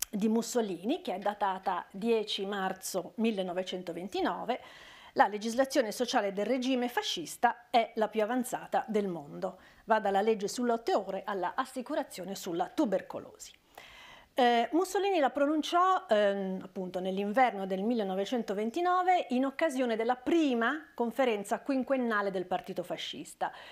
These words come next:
Eravamo alla vigilia del cosiddetto primo plebiscito, che si sarebbe svolto di lì a poche settimane, nell'aprile del ventinove.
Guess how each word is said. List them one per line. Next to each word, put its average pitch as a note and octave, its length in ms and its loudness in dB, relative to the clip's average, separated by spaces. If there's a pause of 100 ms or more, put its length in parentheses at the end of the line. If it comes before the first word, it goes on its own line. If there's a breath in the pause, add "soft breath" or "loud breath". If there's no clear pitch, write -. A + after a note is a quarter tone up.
(200 loud breath)
Eravamo C#4 500 4
alla A3+ 180 4
vigilia C#4+ 840 2
del G3+ 360 0
cosiddetto A3+ 480 0
primo C4+ 320 2
plebiscito, G#3+ 1040 0
che F3 80 -8
si - 100 -12
sarebbe F#3 320 -6
svolto F#3+ 380 -2
di F#3 120 -4
lì G3 120 -2
a F3+ 40 4
poche F#3+ 260 -6
settimane, A3+ 520 -2
nell'aprile F#3 320 -2
del F#3 140 -4
ventinove. G3 640 -2